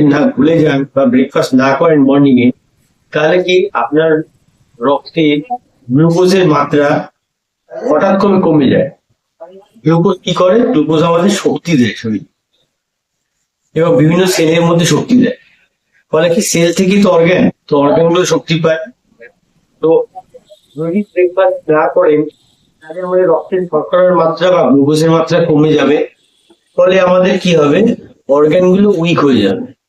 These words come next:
ফলে তারা ঠিক মতো কাজ করতে পারবে না। হার্টে অর্গানের ক্ষেত্রে কি হবে?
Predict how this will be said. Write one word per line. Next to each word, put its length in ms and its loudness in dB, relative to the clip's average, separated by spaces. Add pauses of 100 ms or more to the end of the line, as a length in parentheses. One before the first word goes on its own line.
(280)
ফলে 180 0
তারা 200 0
ঠিক 200 -4
মতো 180 -2 (100)
কাজ 280 -2
করতে 280 -4
পারবে 360 -8
না। 100 -20 (1400)
হার্টে 320 -2
অর্গানের 340 2
ক্ষেত্রে 220 -2
কি 200 2
হবে? 240 2